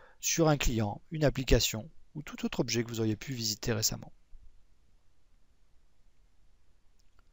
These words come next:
Et pour terminer,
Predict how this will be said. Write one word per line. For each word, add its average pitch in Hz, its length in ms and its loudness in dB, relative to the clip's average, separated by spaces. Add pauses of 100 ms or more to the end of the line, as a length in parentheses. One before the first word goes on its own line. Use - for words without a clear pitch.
(1800)
Et 185 40 2
pour 175 160 -2
terminer, 120 520 4